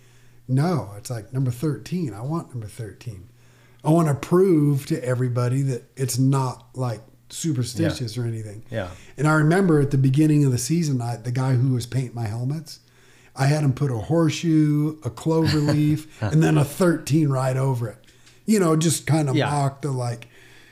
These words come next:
Speaker 1: and thirteen was a good number for me.
Speaker 2: Yeah.
Speaker 1: Yeah, I did
Speaker 2: You
Speaker 1: well
Speaker 2: had
Speaker 1: that
Speaker 2: a,
Speaker 1: year.
Speaker 2: you had a great season that year.
Speaker 1: Yeah.
Speaker 2: Just the one year you had it, right? Thirteen?
Speaker 1: Just the one year, yeah.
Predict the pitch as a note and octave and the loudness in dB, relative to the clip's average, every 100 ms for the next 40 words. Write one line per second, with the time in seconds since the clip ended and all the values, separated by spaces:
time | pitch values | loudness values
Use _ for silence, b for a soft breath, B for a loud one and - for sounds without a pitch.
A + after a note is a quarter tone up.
0 | B _ - D3+ C#3 B2 D3 C3+ E3 E3+ | B _ 0 4 4 2 0 0 -2 0
1 | D3 C3 C#3 C#3+ D3 D3 B2 B2 G#2+ G#2+ | 0 -2 -2 -2 -2 -4 -6 -10 -12 -18
2 | _ - F3 F#3 - _ _ C#3+ D#3+ C3 | _ -4 -4 -6 -14 _ _ -4 -4 -6
3 | - C3 B2+ A#2+ C3 B2+ B2+ B2+ B2+ A2 | -4 -2 2 2 2 0 0 0 -2 0
4 | D#3+ B2+ A#2 C#3 B2+ D#3 E3+ A2+ G#2+ G2+ | -2 -2 -2 -4 -4 -4 -4 -4 -4 -2
5 | B2 D#3 - _ - F#3+ F#3+ F3+ E3 E3+ | -2 -2 -8 _ -6 -4 -2 0 0 0
6 | D3+ A2 G#2 F2 G2 B2+ - C3+ B2+ C3 | 0 0 -2 -6 -8 -10 -10 -12 -6 -4
7 | C#3+ D3+ B2+ A#2+ G#2+ F#2+ G2 G#2 | -2 2 2 2 0 -6 -10 -10